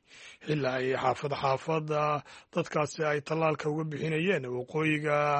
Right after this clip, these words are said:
Waziristan, oo ah degmo nugul oo ku taalla xuduudda ay la wadaagaan Afghanistan.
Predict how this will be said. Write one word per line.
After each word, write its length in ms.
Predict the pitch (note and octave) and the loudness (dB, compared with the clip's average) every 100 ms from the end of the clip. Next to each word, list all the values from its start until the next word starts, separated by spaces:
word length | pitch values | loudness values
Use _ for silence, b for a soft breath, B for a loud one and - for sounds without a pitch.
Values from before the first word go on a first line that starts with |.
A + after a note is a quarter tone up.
| C3+ B B B B - | 0 B B B B -4
Waziristan, 760 | D3 D3 D3+ C#3+ - F#3+ B2 | -2 0 -2 -2 0 0 0
oo 160 | A#2+ C3+ | -2 0
ah 100 | C3+ | 0
degmo 340 | C3 C3+ D3+ | -2 -2 0
nugul 380 | D#3 D3 D3 D#3+ | 0 -2 -2 -2
oo 200 | E3 D3 | 2 2
ku 120 | - - | 2 -2
taalla 480 | - B2 A#2+ C#3 C#3+ C3+ | -4 -6 0 2 4 2
xuduudda 380 | C3+ D#3 D#3+ D#3 | 0 0 0 0
ay 100 | D3+ | 0
la 100 | G3 | 0
wadaagaan 640 | F3+ D#3+ D3+ D3+ D3+ D3 D3 | 0 0 0 0 2 2 -2
Afghanistan. 680 | C3+ C#3+ C3 - D3 A#2+ | -4 -4 -4 -2 -2 -2